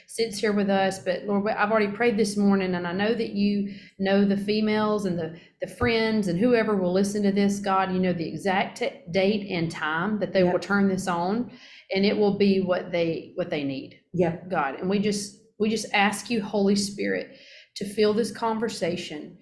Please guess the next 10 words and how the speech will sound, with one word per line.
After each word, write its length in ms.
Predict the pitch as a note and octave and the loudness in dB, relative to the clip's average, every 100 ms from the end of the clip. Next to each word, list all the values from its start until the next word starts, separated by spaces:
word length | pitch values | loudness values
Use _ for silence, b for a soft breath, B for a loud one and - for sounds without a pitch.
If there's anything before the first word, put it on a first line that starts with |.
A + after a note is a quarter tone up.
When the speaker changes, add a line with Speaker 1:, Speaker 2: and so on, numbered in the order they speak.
| B B - | B B -8
Speaker 1:
with 140 | G#3 | -4
your 200 | G3 G3 | 0 2
anointing 760 | F3+ F3 F#3+ G#3 G3+ D3+ D3 - F#3 | 2 2 4 4 2 -2 -8 -8 -4
and 120 | F3+ | -2
the 60 | F3 | -2
power 840 | - - F#3+ F#3 F3 D3+ F3+ G3+ | -6 -2 0 2 0 -2 -8 -6
that 180 | G3+ F#3 | -6 -2
breaks 300 | G3+ G3 - | 0 0 -2
the 100 | F3+ | -2
yokes 520 | F#3 G3 F#3+ - - | 2 2 2 -4 -14